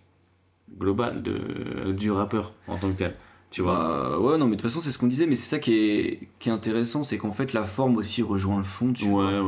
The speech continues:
Speaker 1: ouais.
Speaker 2: C'était vraiment un mec qui était pas là, qui était pas là pour faire du rap en soi. C'est qu'il a grandi dans ce, dans, dans cet environnement, euh, finalement,
Speaker 1: C'est ça.
Speaker 2: et c'est sa vie.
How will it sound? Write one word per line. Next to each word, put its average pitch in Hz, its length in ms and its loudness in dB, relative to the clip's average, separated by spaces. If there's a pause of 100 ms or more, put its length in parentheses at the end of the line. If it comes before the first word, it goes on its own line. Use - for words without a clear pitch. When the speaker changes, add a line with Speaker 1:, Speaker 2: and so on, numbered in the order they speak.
(120)
Speaker 1:
ouais. 82 60 -6 (220)
Speaker 2:
C'était - 200 -2
vraiment 127 360 2
un 113 60 2
mec 135 220 2
qui - 120 -4
était 107 160 0
pas 165 180 -2
là, 139 140 0
qui - 120 -8
était 135 140 -4
pas 185 100 0
là 208 80 0
pour - 220 -8
faire 120 180 -4
du 104 160 -4
rap 113 260 -2
en 117 100 -2
soi. 147 440 -2 (340)
C'est - 140 -4
qu'il 185 160 2
a 180 40 2
grandi 135 340 2
dans 120 120 0
ce, 107 180 -4
dans, 107 420 -2
dans 107 200 -4
cet - 200 -4 (580)
environnement, 127 800 2
euh, 110 60 -2
finalement, 117 420 0
Speaker 1:
C'est 147 80 2
ça. 95 120 2
Speaker 2:
et 104 200 0
c'est 104 160 -2
sa 117 180 0
vie. 170 220 -2